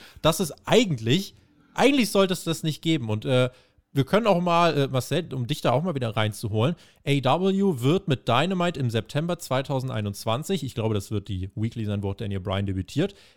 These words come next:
im Arthur Ashe Stadium, im Tennisstadion eine Weekly veranstalten. Wird W W E bis zum Jahr zweitausendzweiundzwanzig im Sommer eine Weekly in einem Stadion veranstalten?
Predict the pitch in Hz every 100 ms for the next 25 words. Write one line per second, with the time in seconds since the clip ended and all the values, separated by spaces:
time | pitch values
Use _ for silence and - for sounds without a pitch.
0 | - 110 139 196 208 - 151 160 - -
1 | - 151 160 160 113 - 185 202 - 165
2 | 160 160 135 127 117 143 - 110 107 104
3 | - - 110 - 104 _ _ 120 233 294
4 | 131 127 123 135 208 214 147 - 151 131
5 | 151 - 151 151 170 156 143 120 139 160
6 | 151 117 135 151 147 143 143 120 170 -
7 | 165 147 131 131 - 233 233 123 107 107
8 | - - 110 - -